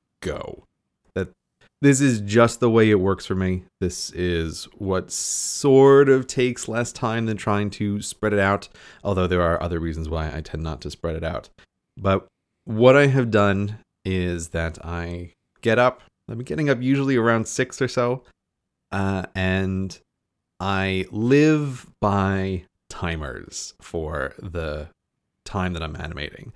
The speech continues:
So I have a little loop that I just repeat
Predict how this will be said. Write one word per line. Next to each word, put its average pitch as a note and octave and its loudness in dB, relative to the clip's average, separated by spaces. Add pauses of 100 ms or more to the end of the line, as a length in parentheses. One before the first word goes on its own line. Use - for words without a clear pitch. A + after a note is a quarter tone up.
(360)
So G2 2
I G2 4
have C#3 6
a C#3 4
little C3+ 4
loop D#3+ 8 (260)
that G2+ 0
I G2+ 2
just G2+ 0 (180)
repeat D3+ -4